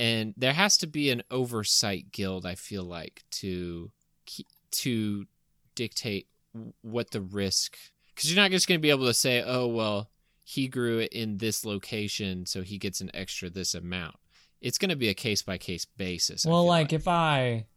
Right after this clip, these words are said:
Speaker 2: if I take, so, so, so say, Sam, you, you spent all this time, you cultivated this potato. You
Speaker 1: Mm-hmm.
Speaker 2: pass it off to me 'cause you invited me to play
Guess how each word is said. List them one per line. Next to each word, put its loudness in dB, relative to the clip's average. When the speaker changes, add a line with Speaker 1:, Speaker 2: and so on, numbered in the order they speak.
Speaker 2:
if 0
I 8
take, 2
so, 6
so, 6
so 2
say, 6
Sam, 4
you, 6
you 4
spent 4
all 8
this 6
time, 4
you 6
cultivated 4
this -2
potato. -2
You 6
Speaker 1:
Mm-hmm. -2
Speaker 2:
pass 6
it 4
off 4
to -4
me -2
'cause 0
you 4
invited 4
me 4
to 2
play -2